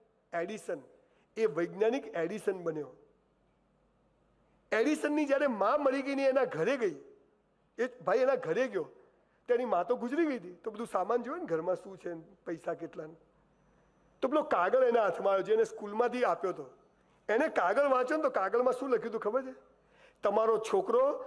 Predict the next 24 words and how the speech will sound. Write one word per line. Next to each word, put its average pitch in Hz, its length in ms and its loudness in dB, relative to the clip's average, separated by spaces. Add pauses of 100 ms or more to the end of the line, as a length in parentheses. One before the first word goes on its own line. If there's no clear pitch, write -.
(140)
અમારી 220 280 4
સ્કૂલનો 220 480 2
એક 262 300 0
નંબરનો 220 360 4
ડબ્બો 180 420 2
છે 285 240 4
અને 202 400 -2
આવા 185 220 2
છોકરાઓ 214 380 -2
માટે 220 220 0
અમારી 196 280 2
સ્કૂલમાં 190 360 -6
કોઈ 185 120 -10
જગ્યા 160 380 -6
નથી." 135 240 -10 (1000)
આ 233 260 2
એક 240 240 -2
સ્કૂલનું 220 460 -4
certificate 269 600 0 (260)
અને 220 180 -2
admission 220 440 -2
એક 220 160 0
માનું 170 400 -2
certificate. 147 560 -10